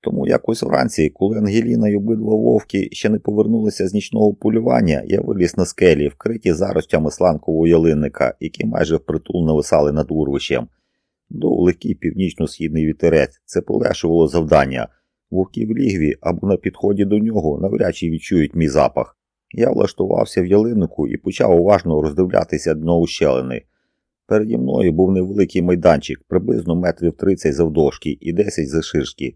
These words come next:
суцільно всіяний вовчими слідами.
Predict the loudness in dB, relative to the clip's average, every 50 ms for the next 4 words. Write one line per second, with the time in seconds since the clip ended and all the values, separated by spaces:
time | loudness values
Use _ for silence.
0 | _ _ _ -8 -8 -8 -6 -6 -6 -4 -2 -2 -2 -2 -4 -4 0 0 0 2
1 | 2 0 2 4 2 2 2 0 -4 -4 -4 -4 -2 -2 0 2 4 4 2 2
2 | 0 -6 -10